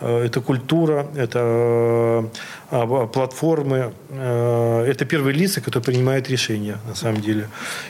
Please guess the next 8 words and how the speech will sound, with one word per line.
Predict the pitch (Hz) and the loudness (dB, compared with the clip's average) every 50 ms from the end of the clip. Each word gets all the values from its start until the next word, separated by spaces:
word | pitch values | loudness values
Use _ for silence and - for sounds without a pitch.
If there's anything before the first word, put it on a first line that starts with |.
| - - | -4 0
И | 139 123 127 131 135 135 131 131 131 131 131 127 127 127 127 123 123 120 120 120 131 - - - | 2 2 4 4 4 4 4 4 4 4 4 4 4 4 4 4 4 4 2 0 -2 -6 -4 -2
прокатчики. | 160 151 - - 131 120 - - 131 117 - - 120 113 - - - - - - | -2 -2 0 -2 -2 -2 -2 -4 -6 -4 -4 -2 -4 -4 -4 -8 -16 -20 -18 -14
Это | 113 - 131 | -4 -2 -2
и | 123 | 0
Каро | 120 - 117 117 147 170 160 | 0 0 0 2 2 0 0
прокат, | - 143 135 127 - 127 120 120 117 - - | 0 -2 -4 -2 -2 -2 -2 -2 -4 -6 -10
да, | 127 123 120 123 123 | -4 -2 0 2 2
и | 117 110 113 113 113 113 113 | 2 2 4 4 4 4 4